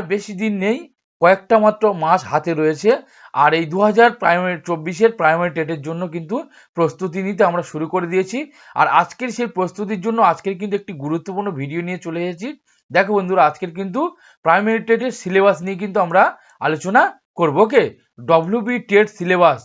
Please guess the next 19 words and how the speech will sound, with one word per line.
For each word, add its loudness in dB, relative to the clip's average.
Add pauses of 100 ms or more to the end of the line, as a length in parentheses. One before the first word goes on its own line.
(360)
ডব্লিউবি 0 (100)
টেটের 0
যে -4 (100)
সিলেবাস, 2
সেই -4
সিলেবাসটা -4 (100)
কেমন -2
হতে -8
চলেছে -2 (460)
বা 2 (100)
কেমন 2 (100)
হয়, 6 (360)
সেই 2
বিষয়ে 2
কিন্তু -2
আমরা 2
আজকের 0 (120)
গুরুত্বপূর্ণ -6 (440)
একটি -4